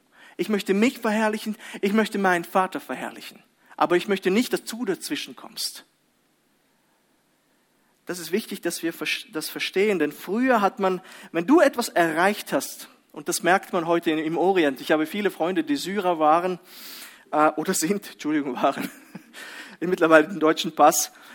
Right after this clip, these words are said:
äh, man merkt einfach im Orient, wie wichtig die Verbindung zur Familie gewesen ist und ist. Wenn du in der Familie etwas schaffst,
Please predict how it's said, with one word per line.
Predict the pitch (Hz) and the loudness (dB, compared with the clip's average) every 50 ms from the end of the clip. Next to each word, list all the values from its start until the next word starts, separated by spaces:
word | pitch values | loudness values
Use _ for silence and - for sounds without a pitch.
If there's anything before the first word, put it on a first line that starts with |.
| - - - | -20 -8 0
äh, | - | 4
man | 151 156 165 165 165 160 - - 156 165 170 170 | 6 6 8 8 6 4 2 0 0 2 2 2
merkt | 175 190 208 220 - 202 | 4 4 2 2 2 2
einfach | 175 175 180 185 170 - | 2 2 2 0 -2 -2
im | 190 170 170 | -4 -2 0
Orient, | 165 185 196 190 185 170 165 151 139 - | 2 2 2 2 2 0 -2 -4 -4 -4
wie | 190 214 190 170 | -4 -2 0 0
wichtig | 247 233 - - 190 - | -2 -2 -2 -6 -8 -8
die | - 185 | -10 -8
Verbindung | - - 165 147 - 175 190 214 202 190 185 185 | -4 -4 -2 2 2 0 2 2 2 0 0 -2
zur | - - 175 | -4 -10 -8
Familie | - - 160 151 151 156 175 180 170 160 151 143 | -6 -4 -4 -2 0 0 0 2 4 4 4 2
gewesen | 143 139 120 123 127 123 127 131 127 120 | 0 -4 -4 -4 -4 -4 -6 -6 -8 -10
ist | 131 - - - | -8 -10 -10 -10
und | 139 123 - | -12 -12 -10
ist. | - 151 131 - - - - - - - _ _ _ _ _ _ _ _ _ _ - _ _ | -8 -6 -4 -4 -4 -6 -8 -12 -16 -18 _ _ _ _ _ _ _ _ _ _ -20 _ _
Wenn | - 147 165 165 160 | -4 -2 -2 0 2
du | 214 247 285 311 | 4 6 6 6
in | 277 226 220 | 6 6 4
der | 202 202 | 4 4
Familie | - 190 180 202 226 254 247 247 - - | 4 4 2 4 4 4 4 4 2 2
etwas | 185 208 208 - 202 202 196 | 2 0 0 0 -2 -2 -2
schaffst, | - - 180 175 180 - - - - - - | 0 2 2 2 2 2 -2 -4 -4 -8 -16